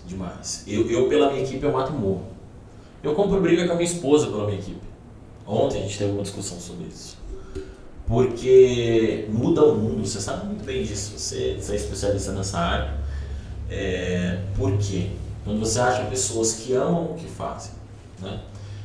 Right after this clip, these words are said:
Eu, uma vez eu aprendi com, com um amigo palestrante assim: meu, quer saber se o cara gosta muito daquilo? Convida ele pra ir de graça.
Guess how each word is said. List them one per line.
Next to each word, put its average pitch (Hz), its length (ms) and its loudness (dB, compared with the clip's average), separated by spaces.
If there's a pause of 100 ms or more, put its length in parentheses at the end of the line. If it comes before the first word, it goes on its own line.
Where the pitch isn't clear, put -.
(140)
Eu, 113 560 4
uma 110 200 2
vez 113 160 4
eu 127 120 10
aprendi 117 400 4
com, 110 220 0
com 110 180 -2
um 104 60 2
amigo 98 280 2
palestrante 101 580 0
assim: 107 280 -4
meu, 127 360 2
quer - 120 -8
saber - 220 -4
se - 160 -4
o - 40 -8
cara 107 320 0
gosta 110 380 -4
muito 107 260 -4
daquilo? 92 460 -8 (680)
Convida 117 380 -2
ele - 160 0
pra 135 180 0
ir 135 60 0
de 120 120 -6
graça. - 600 -2